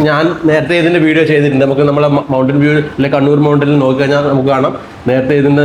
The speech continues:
വീഡിയോ ചെയ്തിട്ടുണ്ട്. അപ്പോൾ ഇവിടുത്തെ ബിരിയാണിയാണ് ഹൈലൈറ്റ്സ്. അപ്പോൾ മാധവ, മാധവ ഹോട്ടലിൽ വരിക, ഭക്ഷണം കഴിക്കുക. അതുപോലെ തന്നെ മഹേഷ് ചേട്ടൻ നിങ്ങൾക്ക് വേണ്ടി ഒരു അടിപൊളി എ സി, അതായത് സ്റ്റാർ കാറ്റഗറിയിലുള്ള ഒരു ഇരിപ്പിടം ഇവിടെ ഒരുക്കി വെച്ചിട്ടുണ്ട്.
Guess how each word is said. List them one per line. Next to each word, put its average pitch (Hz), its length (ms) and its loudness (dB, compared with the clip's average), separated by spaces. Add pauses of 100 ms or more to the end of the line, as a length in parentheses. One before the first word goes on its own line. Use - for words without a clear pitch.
വീഡിയോ 135 180 0
ചെയ്തിട്ടുണ്ട്. 135 240 0
അപ്പോൾ 139 160 0
ഇവിടുത്തെ 143 400 0
ബിരിയാണിയാണ് 139 540 0
ഹൈലൈറ്റ്സ്. 123 380 -2 (300)
അപ്പോൾ 185 180 -2 (380)
മാധവ, 135 240 0 (460)
മാധവ 135 280 0
ഹോട്ടലിൽ 147 280 0 (260)
വരിക, 131 180 2 (160)
ഭക്ഷണം 147 340 0
കഴിക്കുക. 139 280 -2 (140)
അതുപോലെ 135 260 0
തന്നെ 156 180 0 (400)
മഹേഷ് 147 240 0
ചേട്ടൻ 147 220 0
നിങ്ങൾക്ക് 160 260 2
വേണ്ടി 139 240 0
ഒരു 135 160 0
അടിപൊളി 170 440 2 (440)
എ - 20 0 (120)
സി, 170 120 2 (520)
അതായത് 165 300 0
സ്റ്റാർ 175 280 0 (100)
കാറ്റഗറിയിലുള്ള 160 580 0 (160)
ഒരു 143 140 0 (480)
ഇരിപ്പിടം 139 300 0
ഇവിടെ 139 180 0
ഒരുക്കി 135 180 0
വെച്ചിട്ടുണ്ട്. 131 320 0